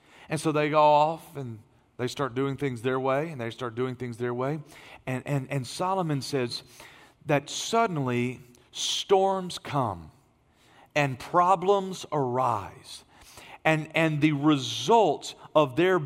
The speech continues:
poor decisions and foolish decisions starts to come back. And they turn now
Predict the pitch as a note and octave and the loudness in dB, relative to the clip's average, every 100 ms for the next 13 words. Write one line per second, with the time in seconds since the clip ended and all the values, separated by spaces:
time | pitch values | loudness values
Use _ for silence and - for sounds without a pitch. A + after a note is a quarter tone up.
0 | A#2+ - _ - G3+ G#3+ G3 F#3+ - G3+ | -6 -18 _ 4 6 8 6 -4 0 4
1 | E3 B2+ C3 D3 D3 D#3 C#3+ - G3+ G#3+ | 4 2 -2 -2 -4 -4 -4 0 2 4
2 | G3 F#3+ E3+ - F#3+ D#3+ C3 C3+ C3 - | 2 2 -4 2 6 6 6 0 -2 -12
3 | - - - - G3+ G3+ - F#3+ - F#3+ | -18 -18 -12 2 4 4 0 -6 2 2
4 | F3 F#3+ G3 D#3 - - D#3+ - G3+ F#3 | 4 4 4 0 -8 -18 -16 0 2 6
5 | F#3+ F3 - - C4+ D#4 D4 F#3+ D#3+ D#3 | 6 4 -2 2 6 8 6 4 6 8
6 | E3+ | 6